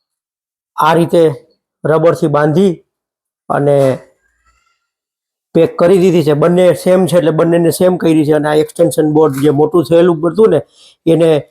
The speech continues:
આ રીતે પેક કરી દીધું છે. તો આ રીતે સિરીઝ પેક થઈ ગઈ છે અને પેક થઈને હવે બોક્સમાં નાખી દઈએ. અને આજે સન્ડે છે, એટલે બહુ બધું કામ છે મારે,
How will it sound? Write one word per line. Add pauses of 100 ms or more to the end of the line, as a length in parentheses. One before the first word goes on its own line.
(180)
આ
રીતે
પેક
કરી
દીધું
છે.
તો
આ
રીતે (840)
સિરીઝ
પેક
થઈ
ગઈ
છે
અને
પેક
થઈને
હવે
બોક્સમાં
નાખી
દઈએ. (520)
અને
આજે
સન્ડે
છે,
એટલે
બહુ
બધું
કામ
છે
મારે,